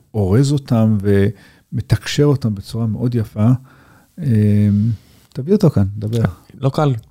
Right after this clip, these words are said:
Speaker 2: תתפלא. ניסיתי כמה פעמים, אה, לעשות את זה, וגם כשקוראים את הספר שלו, יש תמיד המחשבה של האם החל מ-, אה, רף מסוים של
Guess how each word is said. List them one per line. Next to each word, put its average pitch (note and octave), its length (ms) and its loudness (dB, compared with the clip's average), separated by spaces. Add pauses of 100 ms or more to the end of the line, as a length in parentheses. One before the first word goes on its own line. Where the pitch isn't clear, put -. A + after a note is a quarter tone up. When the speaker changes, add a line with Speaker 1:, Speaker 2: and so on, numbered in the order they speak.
Speaker 2:
תתפלא. C3+ 440 0
ניסיתי B2 360 0
כמה B2 220 2
פעמים, A2+ 440 2
אה, A2 420 2 (100)
לעשות A2 380 2
את D#3 80 0
זה, D#3 180 -2
וגם D#3 520 0
כשקוראים - 500 -2
את D#3 60 -2
הספר D#3 420 -2
שלו, D#3 500 0 (120)
יש C#3 220 0
תמיד D3 280 0
המחשבה B2 600 0
של B2 300 0 (760)
האם C#3+ 320 2
החל D#3 440 0
מ-, C#3 300 2 (640)
אה, A2 180 2 (240)
רף A#2 440 -2
מסוים A#2+ 580 0
של G#2 340 0